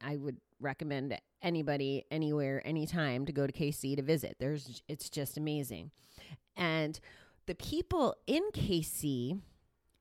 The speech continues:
not everybody, but I found myself having a conversation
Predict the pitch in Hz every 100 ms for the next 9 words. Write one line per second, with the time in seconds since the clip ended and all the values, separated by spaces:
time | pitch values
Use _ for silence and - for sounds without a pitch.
0 | - 440 480 - 214 190 143 127 139 165
1 | - - - _ 190 190 - 196 - 370
2 | 392 339 247 220 220 180 175 165 196 175
3 | 151 - 196 190 165 143 147